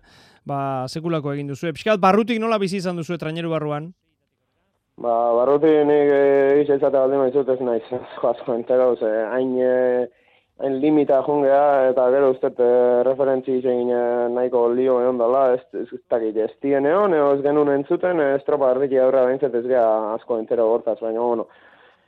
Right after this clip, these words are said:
Speaker 2: eh, esan dizuten bezala etxea ekartzeko gai izen gara, eta guztua.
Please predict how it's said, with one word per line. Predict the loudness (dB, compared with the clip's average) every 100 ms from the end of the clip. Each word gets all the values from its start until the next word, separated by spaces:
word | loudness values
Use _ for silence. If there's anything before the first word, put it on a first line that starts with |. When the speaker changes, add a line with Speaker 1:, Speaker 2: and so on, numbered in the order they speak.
| _ _
Speaker 2:
eh, | -4 0 2 2
esan | 0 -2
dizuten | -2 0 0 0 -2
bezala | 0 0 0
etxea | 2 0
ekartzeko | 0 0 0 0 2 2 2 2
gai | 2
izen | 2 0 0
gara, | 2
eta | 2 0
guztua. | 0 -4